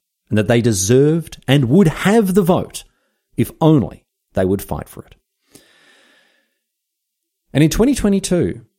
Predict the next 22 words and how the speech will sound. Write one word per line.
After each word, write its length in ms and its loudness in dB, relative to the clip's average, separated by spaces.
just 180 -8
last 360 -4
year, 340 -10
with 260 -6
the 280 -2
remarkable 840 -2
Jacinta 640 -2
Ardern 540 -4
at 160 -8
the 80 -4
helm 400 -8
as 100 -12
the 60 -14
Kiwi 300 -4
Prime 260 -4
Minister, 400 -10
the 100 -6
Parliament 640 -2
of 180 -4
New 140 -2
Zealand 380 -4
had, 420 -10